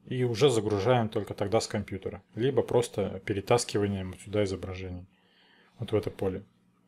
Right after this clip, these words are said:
То есть если мы возьмем, сейчас откроем снова нашу эту, а, папку, мы можем вот так вот перетащить,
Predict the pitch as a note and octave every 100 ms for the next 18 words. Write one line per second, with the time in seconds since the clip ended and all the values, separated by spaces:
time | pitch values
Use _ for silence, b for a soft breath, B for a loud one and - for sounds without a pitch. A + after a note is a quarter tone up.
0 | - - - - - - - G#2 G2+ G2+
1 | G#2 G#2+ G2+ - G2 G#2+ - G#2+ G2 F#2+
2 | A2 G2 F2+ - - G#2+ G2+ F#2+ - -
3 | b b - - F3 C3 G2+ - _ _
4 | A2 G2 - D#3+ - A2 A2 B2 A2 G#2
5 | G#2+ G2 - G2+ G#2 - E3+ E3